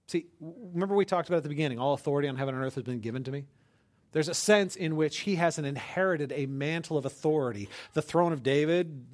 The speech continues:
uh, if you wanna go to the Old Testament, um, there's this sense in which he,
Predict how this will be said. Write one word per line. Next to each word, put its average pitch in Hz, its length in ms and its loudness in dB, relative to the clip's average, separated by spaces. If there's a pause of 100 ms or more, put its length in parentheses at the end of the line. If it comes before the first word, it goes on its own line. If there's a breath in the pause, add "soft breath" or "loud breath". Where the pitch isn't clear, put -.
(140)
uh, 123 200 -4
if 117 100 -8
you 139 60 -4
wanna 131 120 -2
go 139 140 2
to 135 60 0
the 131 100 -2
Old 127 140 -2
Testament, 160 480 -2 (320 loud breath)
um, 131 180 -2
there's 151 180 2
this 160 120 0
sense 190 400 2
in 156 160 -2
which 156 220 2
he, 202 440 2